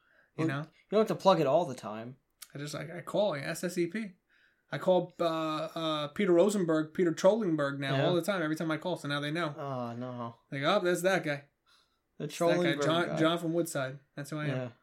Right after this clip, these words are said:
Speaker 2: Yeah, you're John from Woodside.
Speaker 1: Yeah, I don't like saying Jonathan from Woodside
Speaker 2: Uh,
Speaker 1: because
Speaker 2: no, you shouldn't say Jonathan. It's too long, too many syllables.
Speaker 1: I forgot who I ta-, I said that I live in, I said I live in Woodside, and I was like, "Oh, Woodside, son." I'm like, "Yeah, I mean, it could be considered Woodside or something." Like, "Oh, you should say Sunnyside." I'm like, "Why? What's the difference?"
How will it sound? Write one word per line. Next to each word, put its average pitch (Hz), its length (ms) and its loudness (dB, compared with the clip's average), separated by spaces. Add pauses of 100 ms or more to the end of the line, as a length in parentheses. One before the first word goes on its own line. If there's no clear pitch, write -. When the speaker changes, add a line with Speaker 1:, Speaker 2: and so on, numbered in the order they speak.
Speaker 2:
Yeah, 139 80 -10
you're 135 160 -4
John 139 260 -4
from 139 180 -8
Woodside. 135 400 -8
Speaker 1:
Yeah, 143 100 -8
I - 20 -6
don't 156 100 -6
like 143 140 -8
saying 131 240 -10
Jonathan 127 440 -8
from 131 180 -16
Woodside 139 380 -14
Speaker 2:
Uh, 139 180 -8
Speaker 1:
because 127 180 -10
Speaker 2:
no, 127 260 -4
you 123 100 -8
shouldn't 143 280 -10
say 107 140 -10
Jonathan. 113 440 -12
It's 131 140 -10
too 196 160 -4
long, 110 460 -6
too 208 120 -6
many 170 140 -2
syllables. 110 640 -10
Speaker 1:
I - 40 -20
forgot 269 200 -2
who 285 80 2
I 180 80 2
ta-, 156 220 -4
I 147 100 -4
said 156 320 -6
that 143 80 -4
I 139 80 -4
live 147 340 -4
in, 139 400 -6
I - 40 -20 (400)
said 359 200 2
I 330 40 6
live 208 240 4
in 170 160 2
Woodside, 160 520 0
and 147 80 -4
I 143 80 -2
was 147 120 -6
like, 143 160 -2
"Oh, 147 100 -6
Woodside, 170 460 -4
son." 156 200 -6
I'm 208 80 -6
like, 220 240 -2
"Yeah, 285 300 0
I - 20 -4
mean, 254 200 -4
it 247 100 -6
could 233 100 -4
be 220 140 -4
considered 160 520 -4
Woodside 151 380 -2
or 139 40 -4
something." 143 220 -6
Like, 139 140 -4
"Oh, 147 160 -2
you 151 120 0
should 170 140 -8
say 180 120 -2
Sunnyside." 143 400 -4
I'm 135 60 -4
like, 131 120 -6
"Why? 143 280 -2
What's 147 120 -6
the 156 80 0
difference?" 151 460 -6